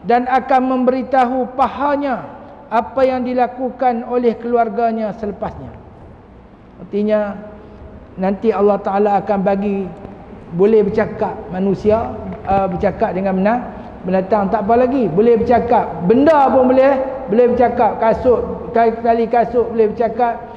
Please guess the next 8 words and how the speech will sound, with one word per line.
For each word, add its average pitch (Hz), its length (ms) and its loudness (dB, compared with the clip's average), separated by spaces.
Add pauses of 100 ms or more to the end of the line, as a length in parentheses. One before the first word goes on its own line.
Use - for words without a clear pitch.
(160)
Apa 208 320 -2
nama, 220 640 -2
ujung, 226 480 2
apa 226 240 0
nama, 226 480 0
cemeti 226 520 0
dia 220 200 2
boleh, 233 240 4